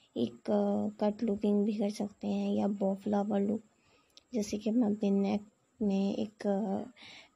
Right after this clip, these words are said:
अ, round neck बनाकर और V shape में एक नेक, अ, कट लुक देते हैं, तो उस तरह की styling आप अपनी इस तरह से स्लीव्स build कर सकते हैं। So बहुत सारे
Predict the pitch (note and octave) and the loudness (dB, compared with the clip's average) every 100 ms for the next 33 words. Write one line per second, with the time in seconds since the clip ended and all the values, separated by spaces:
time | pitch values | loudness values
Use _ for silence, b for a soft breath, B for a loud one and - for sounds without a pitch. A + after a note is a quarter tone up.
0 | _ - _ _ _ - A3 G#3 G3+ G3+ | _ -20 _ _ _ -6 -2 0 2 2
1 | G3+ - G#3+ G3+ G3+ G3+ G3 G3 G#3 G#3+ | 0 0 -2 2 2 4 2 2 0 2
2 | G3+ G3 G3 G#3+ G#3 G3+ G3 G3 G3+ G#3 | 2 2 0 0 2 2 2 0 -2 -2
3 | G#3 G3+ G3+ G3+ G#3 G#3+ G3+ G3 G3 - | -2 -2 0 -2 -2 0 0 0 -4 -10
4 | - - G3+ F#3+ G#3+ G#3 G#3 G3+ G3 G3 | -18 -6 -6 0 0 0 -2 -2 -2 -6
5 | F#3 F#3+ F#3+ G3+ B B B B B B3+ | -6 -4 -2 -4 B B B B B -2
6 | A3+ - A3 G#3+ A3 G#3+ - G3+ G3 G3+ | -2 0 0 0 0 -2 -2 0 0 0
7 | G3+ G3 G#3 - G#3 C4 F#4 - _ _ | 0 -2 -6 -4 0 0 -4 -14 _ _
8 | _ _ _ _ _ _ _ _ _ _ | _ _ _ _ _ _ _ _ _ _
9 | _ - - G#3 G#3 - A3 - G3+ F#3+ | _ -20 -6 -4 -4 -4 -6 -6 -6 -6
10 | - - F#3 F#3 F#3+ F#3+ F#3+ - G3 G#3 | -8 -8 -6 -4 -6 -4 -8 -8 -10 -10
11 | - b b b b b b - - G3+ | -14 b b b b b b -18 -2 0
12 | F#3+ F#3+ G#3+ G#3+ A3+ A#3 B3+ G#3+ G#3+ G#3 | 0 0 -2 0 0 0 -2 0 0 0
13 | G#3 G3+ | 0 -2